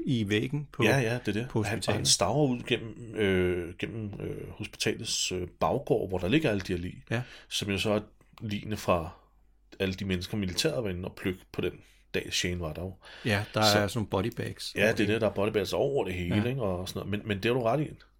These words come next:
Speaker 2: Der, der er, der er guf for øjet.
Speaker 1: Ja, ja.
Speaker 2: Øhm, det er der
Speaker 1: Og
Speaker 2: godt nok.
Speaker 1: så, så, øh, staver han videre rundt gennem, øh, byen der, som er fuldstændig mennesketom.
Speaker 2: Ja.
Speaker 1: Og, øh, der finder han en cykel.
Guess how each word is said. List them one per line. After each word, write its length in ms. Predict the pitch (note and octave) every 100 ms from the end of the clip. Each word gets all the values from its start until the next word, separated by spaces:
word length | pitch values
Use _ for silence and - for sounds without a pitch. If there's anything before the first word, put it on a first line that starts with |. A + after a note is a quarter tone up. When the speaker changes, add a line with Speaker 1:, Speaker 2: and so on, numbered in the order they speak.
| -
Speaker 2:
Der, 220 | - - A2+
der 200 | G#2 G2+
er, 340 | G2+ G2 F#2+
der 140 | F#2
er 120 | F#2+ -
guf 180 | A#2+ A#2+
for 160 | C3+ F#2+ F2
øjet. 120 | A2 - -
Speaker 1:
Ja, 140 | B2 B2 - -
ja. 140 | B2+ B2+
Speaker 2:
Øhm, 440 | G#2+ G2 F#2 F2+ G2 - - - _ A2+
det 60 |
er 60 | G#2+
der 60 | -
Speaker 1:
Og 180 | G#2 -
Speaker 2:
godt 180 | G2+
nok. 140 | - - D#3
Speaker 1:
så, 220 | C#3+ D#3
så, 140 | D3 D3 C3+ B2 A2+ G#2 - - - - - - - _ _ -
øh, 60 | G#2+
staver 340 | - A2 B2
han 200 | B2 G2+
videre 300 | G2 C#3 E3
rundt 360 | B2 A#2+ C#3 - C#3
gennem, 340 | C3 C3+ C3 B2+
øh, 120 | G#2+
byen 340 | A#2 C#3 C3
der, 120 | C3 G#2+
som 140 | G#2
er 80 | G2+
fuldstændig 520 | - G3+ - B2 G2+
mennesketom. 520 | G2 G2+ - - G2 - -
Speaker 2:
Ja. 60 | - _ - - - -
Speaker 1:
Og, 360 | A2 G#2+ G2+
øh, 300 | F#2+ F2+ F#2+ -
der 60 |
finder 240 | - F3 D#3
han 160 | D3
en 80 | A#2
cykel. 380 | - A#2+ D#3+